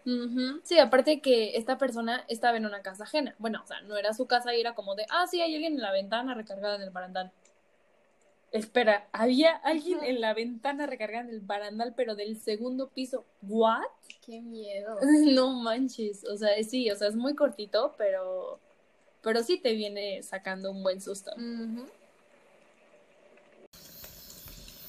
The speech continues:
Speaker 1: La siguiente historia es de la sombra Brandon Castro. Yo laboraba en un restaurante y salía a altas horas de la noche. En una ocasión,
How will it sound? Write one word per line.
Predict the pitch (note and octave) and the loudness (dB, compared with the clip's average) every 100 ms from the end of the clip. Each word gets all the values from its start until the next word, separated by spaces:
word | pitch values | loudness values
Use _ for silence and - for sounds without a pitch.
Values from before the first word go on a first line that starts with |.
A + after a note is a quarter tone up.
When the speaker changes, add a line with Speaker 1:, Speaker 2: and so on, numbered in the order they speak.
| - - - - - - - - - - - - | -20 -20 -20 -20 -20 -20 -20 -20 -20 -20 -16 -6
Speaker 1:
La | D#4+ | -4
siguiente | D#4+ E4 G#4 A4 C5 | -2 -4 -4 -4 -4
historia | - B3 A#3+ A#3+ E4+ - - - | -4 -6 -6 -10 -12 -18 -18 -10
es | D4+ D4 | -6 -2
de | D4 | -2
la | B3 | -2
sombra | - B3+ A#3+ A#3 G#3+ | -6 -6 -4 -6 -2
Brandon | C#4 D#4 E4 D#4+ | 0 0 -4 -6
Castro. | A#3+ G#3 - - - - - - - - - - - - - - - - - - - - | -8 -10 -16 -20 -20 -20 -20 -20 -20 -20 -20 -20 -20 -20 -20 -20 -20 -20 -20 -20 -14 -4
Yo | G#4+ | 0
laboraba | A4 F4+ C#4+ C#4 | 2 2 0 0
en | C4+ | -4
un | C4 | -4
restaurante | B3+ - A#3+ B3 B3 A#3 A3 - - - - | -6 -6 -4 -2 -4 -10 -16 -18 -20 -20 -16
y | |
salía | C4 C4+ C4 C4+ C4+ | -6 -4 -2 -2 0
a | C4 | -2
altas | C4 B3+ B3+ | -4 -6 -4
horas | A#3+ A#3 | -6 -6
de | A3 | -8
la | G#3+ | -8
noche. | A3+ A3 - - - - - - - - - | -8 -10 -14 -18 -20 -20 -20 -20 -20 -20 -20
En | - A3+ | -10 -6
una | A#3 B3+ | -4 -4
ocasión, | C4+ A3+ - G#3+ | -4 -10 -10 -10